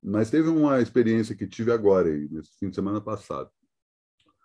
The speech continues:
Um amigo meu com quem eu fiz faculdade, desses amigos que a gente encontra, como a nossa amizade, né? Aquelas pessoas que a gente fica ali anos sem se ver e quando re-, reencontra, parece que encontrou o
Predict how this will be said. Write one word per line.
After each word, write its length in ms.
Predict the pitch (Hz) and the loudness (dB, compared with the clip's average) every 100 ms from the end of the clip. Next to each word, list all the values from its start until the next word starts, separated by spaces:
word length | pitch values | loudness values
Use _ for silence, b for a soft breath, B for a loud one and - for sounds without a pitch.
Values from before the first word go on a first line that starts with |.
| _ _ _ _ - | _ _ _ _ -12
Um 80 | 87 | -6
amigo 280 | 85 85 80 | -2 -2 0
meu 400 | 78 76 73 - | 0 0 -2 -6
com 140 | 80 73 | -10 -6
quem 120 | 82 | -4
eu 140 | 76 | -4
fiz 580 | - 80 76 73 69 - | -6 -6 -6 -8 -10 -10
faculdade, 960 | - 78 85 73 78 82 85 82 71 - | -6 -6 -4 -4 -2 0 -2 -4 -8 -10
desses 640 | 117 185 214 185 175 139 | -18 -16 -12 -4 -4 0
amigos 440 | 127 101 101 85 - | 0 0 0 -2 -2
que 60 | |
a 40 | 87 | -2
gente 280 | 95 90 90 | -2 -4 -6
encontra, 420 | - 90 87 117 | -6 -8 -8 -10
como 220 | 233 254 | -8 -6
a 180 | 247 233 | -6 -6
nossa 280 | 151 151 143 | -2 -2 0
amizade, 480 | 139 92 87 82 87 | -2 2 2 2 -2
né? 160 | 123 | -8
Aquelas 240 | 104 120 110 _ _ b b b b | -8 -10 -10 _ _ b b b b
pessoas 340 | 120 - 131 | -2 0 -4
que 160 | - 131 | 0 2
a 80 | 113 | 4
gente 160 | 120 | 2
fica 160 | 127 127 | 0 0
ali 160 | 123 127 | 4 6
anos 400 | 147 170 147 - | 6 6 2 0
sem 160 | 127 | -2
se 160 | 120 107 | -2 -6
ver 320 | 87 120 139 | 0 2 2
e 60 | 139 | 0
quando 320 | 135 135 135 | -2 0 2
re-, 140 | 127 | 0
reencontra, 760 | 101 131 123 - 131 151 147 135 | 2 2 2 0 0 2 2 2
parece 360 | 131 135 139 | 4 2 0
que 80 | 139 | -4
encontrou 380 | 135 131 131 | -4 -4 -4
o 60 | 131 | -10